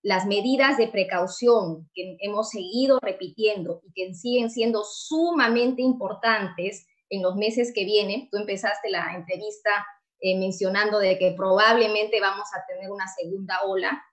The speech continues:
Eso es lo más probable. No sabemos cuál va a ser la magnitud de esa ola, pero yo creo que lo importante acá es enfatizar a la población que tenemos que seguir con las medidas básicas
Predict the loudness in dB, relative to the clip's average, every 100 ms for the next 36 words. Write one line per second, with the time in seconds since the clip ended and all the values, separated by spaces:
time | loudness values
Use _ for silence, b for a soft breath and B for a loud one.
0 | _ -6 -4 -2 -2 2 2 2 0 2
1 | 2 2 -2 -4 -2 -4 -6 _ _ -8
2 | -4 -2 -2 -2 -4 -2 -2 -2 -4 -4
3 | -4 -4 -6 -8 -6 -2 -2 -2 -6 -6
4 | -4 -2 -4 -6 -10 _ _ -4 0 0
5 | 0 0 0 -2 -2 -4 0 0 0 -2
6 | -2 -2 -6 -8 -12 -8 -6 -4 -4 -6
7 | -6 -8 -8 -10 -10 -8 -4 -2 -2 -6
8 | -10 -10 -8 -8 -8 -10 -12 -12 -8 -2
9 | 2 2 0 -10 -16 -20 -20